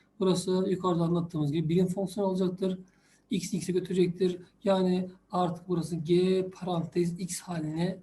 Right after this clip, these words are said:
gelecektir bakın arkadaşlar. Demek ki G x'in karşılığı iki tane F eksi bir x artı beşmiş.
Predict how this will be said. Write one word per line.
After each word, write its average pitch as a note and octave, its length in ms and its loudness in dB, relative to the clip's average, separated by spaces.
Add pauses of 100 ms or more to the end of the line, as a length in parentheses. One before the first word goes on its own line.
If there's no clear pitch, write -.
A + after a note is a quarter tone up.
gelecektir D3 560 -2
bakın C#3+ 220 -10
arkadaşlar. - 520 -16 (540)
Demek A3 300 2
ki - 320 2 (480)
G F#3 260 8
x'in E3+ 300 -2
karşılığı D#3+ 640 -4
iki - 200 -8
tane D#3+ 420 -2 (460)
F F#3+ 120 -4
eksi F3 400 2
bir F#3 280 0 (520)
x E3+ 460 -4 (320)
artı E3+ 600 -2 (140)
beşmiş. D3+ 640 -8